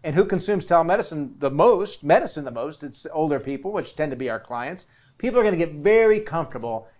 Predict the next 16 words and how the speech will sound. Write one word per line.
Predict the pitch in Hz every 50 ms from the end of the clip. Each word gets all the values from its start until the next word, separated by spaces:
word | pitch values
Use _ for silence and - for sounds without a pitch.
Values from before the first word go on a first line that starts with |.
| _ _ _ _ -
uh, | 143 131 127 123 123 -
with | 165 143 139 - -
this | - 156 160 160 -
sort | - 160 147 139
of | 143 139 -
communication. | - 139 139 131 127 113 - 120 104 - - 104
So | - - 170 165
the, | 156 156 147 - - -
the | 220 190
thing | - - 262 285 285
is, | 254 220 196 - - - _ _ _
right | 151 190 254 294 294 262
now, | 240 202 170 151 143 143
as | 156 147
an | 139 151 156
organization, | 190 202 233 233 233 208 135 143 131 123 113 - - 110 107 131 139